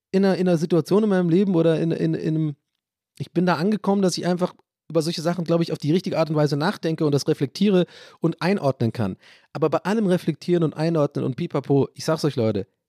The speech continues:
Gefühle kann man einfach nicht immer steuern. Und gestern habe ich mich richtig scheiße gefühlt danach. Und das Allerschlimmste ist, wenn man sich scheiße fühlt, wenn man wirklich niemand hat zum Blamen. <laughs> Außer sich selbst oder keine Ahnung. Oder die scheiß Geräusch-Ding. Aber das kann's ja auch nicht sein.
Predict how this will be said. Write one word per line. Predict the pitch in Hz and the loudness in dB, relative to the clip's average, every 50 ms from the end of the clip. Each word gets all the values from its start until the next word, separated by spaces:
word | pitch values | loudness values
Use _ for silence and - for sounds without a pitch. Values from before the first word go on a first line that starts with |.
| _ | _
Gefühle | - 117 - - 208 220 220 208 - | -6 -6 -2 0 0 2 2 0 0
kann | - - 175 | 0 -2 0
man | 185 180 160 | 0 0 0
einfach | 156 160 165 - 156 147 | 0 -2 0 0 0 0
nicht | 147 147 | 0 0
immer | - 143 143 139 | -2 0 0 0
steuern. | 131 - - 143 143 135 123 | 0 0 0 0 2 2 0
Und | 123 - | 0 0
gestern | 156 170 - - 185 160 | 0 -2 0 0 -2 0
habe | 156 143 | 2 0
ich | 143 - | 0 -2
mich | 135 120 - - - - | -4 -6 -6 -8 -6 -2
richtig | 175 185 - - - 175 156 - - | -2 -2 -2 -4 -8 -10 -10 -8 -6
scheiße | - - 151 123 123 - - 110 | -4 -2 -2 -2 -4 -4 -6 -6
gefühlt | 104 98 - - 98 - 101 | -6 -6 -6 -6 -8 -6 -4
danach. | 92 95 90 90 - _ _ _ _ _ _ _ _ _ | -4 -4 -4 -6 -6 _ _ _ _ _ _ _ _ _
Und | - 127 127 | -6 -2 -2
das | 151 147 - - - - - - - - | -2 -2 -4 -6 -18 -20 -20 -20 -12 -6
Allerschlimmste | - 190 214 208 - - 190 190 185 - - - | -4 0 0 0 0 0 -2 -2 -2 -2 0 0
ist, | 165 160 - | 0 2 2
wenn | 156 | 0
man | 151 143 135 | -2 0 -2
sich | 139 - | -4 -4
scheiße | - 147 139 143 - 139 | -2 0 0 0 -2 -4
fühlt, | - 139 139 143 - | 0 0 0 0 0
wenn | 135 123 | -2 -2
man | 120 117 131 | -2 0 0
wirklich | 165 - - - - | -2 -4 -4 -2 0
niemand | 175 196 190 170 - 160 | 2 2 2 2 0 -2
hat | 151 - | -6 -4
zum | - 165 143 | -4 -4 0
Blamen. | 135 135 113 110 110 104 98 _ - | 0 0 0 0 -4 -8 -10 _ -14
<laughs> | - - 233 - _ _ _ - - - - _ _ _ | -4 -4 -4 -4 _ _ _ -20 -20 -20 -20 _ _ _
Außer | - 139 143 147 | -2 -2 -2 -2
sich | 143 135 139 - | -2 -4 -4 -2
selbst | - 139 131 120 - - | 0 0 0 0 0 -2
oder | 120 123 123 | -2 -2 0
keine | - 131 127 120 127 | 0 0 -2 -2 -2
Ahnung. | 123 113 101 101 107 | -4 -4 -4 -6 -6
Oder | 117 123 127 | -2 -2 -2
die | 120 117 113 | -2 -2 -6
scheiß | - - 139 131 131 - - - | -4 -2 0 0 0 -2 -4 -4
Geräusch-Ding. | - 120 120 127 131 127 - - - - - 117 - 107 101 98 - _ _ - - - _ | -4 0 2 2 2 2 0 -4 -10 -12 -12 -6 -4 -2 -2 -2 -6 _ _ -20 -20 -20 _
Aber | - 117 131 | -8 -4 -2
das | 131 - - | -2 -2 -2
kann's | 151 151 - | -4 -4 -2
ja | - 95 | -4 -2
auch | 123 | 0
nicht | 151 143 - | 0 0 0
sein. | - 110 90 87 95 | -2 -4 -4 -6 -6